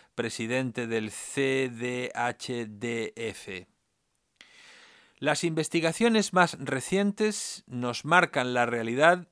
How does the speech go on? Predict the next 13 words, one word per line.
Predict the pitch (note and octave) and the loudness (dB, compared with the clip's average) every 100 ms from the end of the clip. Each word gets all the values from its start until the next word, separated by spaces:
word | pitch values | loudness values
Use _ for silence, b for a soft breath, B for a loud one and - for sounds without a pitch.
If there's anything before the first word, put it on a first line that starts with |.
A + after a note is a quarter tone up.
| _ | _
en | B2 A#2 | -6 -4
la | A2 G#2+ | -2 -2
cual | D3 D#3 D3+ - | 4 4 4 -4
diez | A#2 G#2 E3+ E3+ - | -6 2 2 2 -4
millones | C3+ C3+ B2 G2+ F#2+ F#2+ F#2 F#2+ | -10 -8 -6 -4 -6 -8 -10 -10
de | G2 | -8
niños | A2 D#3 F3 F3+ F3+ - - b b b b b b | -6 -4 -2 0 -2 -6 -14 b b b b b b
no | - C#3+ E3 | -4 0 0
tienen | - D#3 C#3 C#3+ | 2 -2 0 4
agua | D#3+ D3 D3 C3+ | 4 6 4 2
en | B2+ | 0
sus | E3+ D3+ | 0 2
hogares | C3+ D3+ D#3+ E3 E3 - | 4 6 4 4 -2 -6